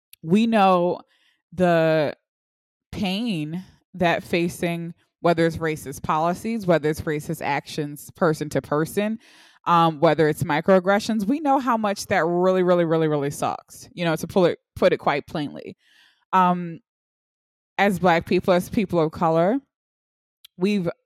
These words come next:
a lot of us have definitely developed coping mechanisms to be able to get through life, especially if you live in America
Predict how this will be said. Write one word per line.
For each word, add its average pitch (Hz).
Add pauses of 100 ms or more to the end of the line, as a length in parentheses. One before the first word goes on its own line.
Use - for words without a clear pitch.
a 175
lot 185
of 190
us 196
have 190
definitely 175
developed 175
coping 175
mechanisms 170
to -
be 165
able 165
to 175
get 170
through 165
life, 151 (400)
especially 170
if 170
you 175
live 160
in 160
America 156